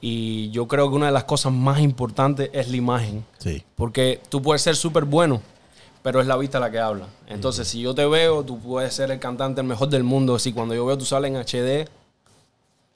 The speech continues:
Speaker 1: a nadie le gusta. A
Speaker 2: Ok.
Speaker 1: nadie, a nadie, a nadie le gusta. Entonces, como te dije, me relaciono con personas que s-, que saben de lo que es la imagen. Eh, mi respeto para mi amiguito Julio.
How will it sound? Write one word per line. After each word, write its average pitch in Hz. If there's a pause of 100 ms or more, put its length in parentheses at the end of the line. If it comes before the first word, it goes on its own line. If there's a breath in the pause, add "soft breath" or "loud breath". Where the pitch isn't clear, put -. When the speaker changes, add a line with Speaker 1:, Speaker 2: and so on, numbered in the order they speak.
(120)
Speaker 1:
a 123
nadie 120
le 117
gusta. 135 (260)
A 98
Speaker 2:
Ok. 104
Speaker 1:
nadie, 113
a 110
nadie, 110
a 110
nadie 110
le 107
gusta. 104 (460 loud breath)
Entonces, 123
como 120
te 120
dije, 131
me 123
relaciono 113
con 135
personas 131
que 117
s-, - (120)
que 117
saben 127
de 127
lo 117
que 117
es 110
la 127
imagen. 131 (580 loud breath)
Eh, 104
mi 104
respeto 113
para 117
mi 113
amiguito 113
Julio. 123